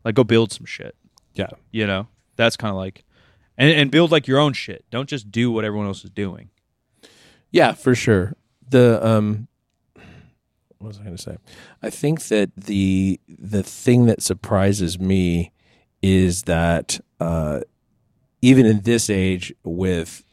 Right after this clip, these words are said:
Speaker 2: social media being, what, roughly twenty, uh,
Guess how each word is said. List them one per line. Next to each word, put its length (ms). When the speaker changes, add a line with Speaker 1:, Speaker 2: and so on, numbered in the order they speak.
Speaker 2:
social 400
media 340
being, 260
what, 220
roughly 480
twenty, 380
uh, 140